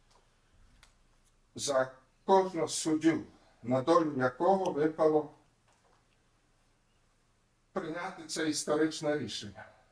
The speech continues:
Чи далі петляти наступні роки, як це досі є, чи стати по стороні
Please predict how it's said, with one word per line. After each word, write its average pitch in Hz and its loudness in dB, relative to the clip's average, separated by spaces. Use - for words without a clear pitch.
Чи - -2
далі 160 6
петляти 156 2
наступні 151 -6
роки, 147 -2
як - -2
це 139 -4
досі 175 2
є, 160 -4
чи 160 -4
стати 160 0
по 143 -14
стороні 143 -6